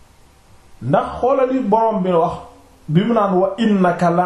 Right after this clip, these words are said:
ala xuluqin azim." Mu ne, alayhi salaatu wassalaam, "Wa innaka", te dëgg-dëgg yow, "la ala xuluqin azim", yaa plafonné, yaa ngi ci kaw jikko yu mag yi. Mooy jikko yu mag yi, comme ni ñu koy waxee, bu doon ab château la,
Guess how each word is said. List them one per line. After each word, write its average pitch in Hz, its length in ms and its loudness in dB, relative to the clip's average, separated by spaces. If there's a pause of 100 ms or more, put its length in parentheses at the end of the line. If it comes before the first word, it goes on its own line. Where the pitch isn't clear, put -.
(160)
ala 156 260 0
xuluqin 247 680 0
azim." 110 380 -2 (1120)
Mu 165 160 2
ne, 233 80 0 (180)
alayhi 202 440 0
salaatu 180 360 0
wassalaam, 156 380 -2 (340)
"Wa 170 280 0
innaka", 262 500 0
te 233 100 -2
dëgg-dëgg 175 640 2
yow, 185 200 0
"la 196 160 2 (200)
ala 180 320 -2 (160)
xuluqin 277 420 0
azim", 170 400 0
yaa 180 220 2
plafonné, 190 680 0
yaa 180 260 0
ngi 185 140 -2
ci 262 220 -8
kaw - 220 0 (880)
jikko 220 420 -2
yu 190 140 4
mag 165 400 2
yi. 95 160 -8 (2750)
Mooy 175 320 2
jikko 262 280 0
yu 247 80 2
mag 208 320 0
yi, 208 140 2
comme 196 200 2
ni 202 80 2
ñu 190 60 -2
koy 196 100 2
waxee, 180 240 2
bu 180 80 4
doon 208 140 2
ab 208 140 0
château 165 340 0
la, 123 80 0